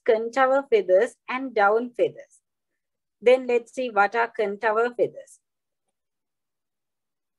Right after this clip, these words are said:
Contour feathers, the form, form most of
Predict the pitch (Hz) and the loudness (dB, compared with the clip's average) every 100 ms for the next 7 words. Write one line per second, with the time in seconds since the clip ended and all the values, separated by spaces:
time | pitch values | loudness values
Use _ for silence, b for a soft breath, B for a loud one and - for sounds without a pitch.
0 | _ - 220 240 247 285 294 294 254 226 | _ 0 0 2 2 4 4 4 4 6
1 | 240 269 220 208 208 202 196 196 175 - | 2 2 0 -2 0 -2 -4 -4 -6 -14
2 | 147 202 208 214 208 190 165 - _ _ | -2 2 4 2 0 -2 -6 -12 _ _
3 | 202 214 226 254 208 220 247 - 247 | 4 4 2 -2 -2 -2 -4 -4 -4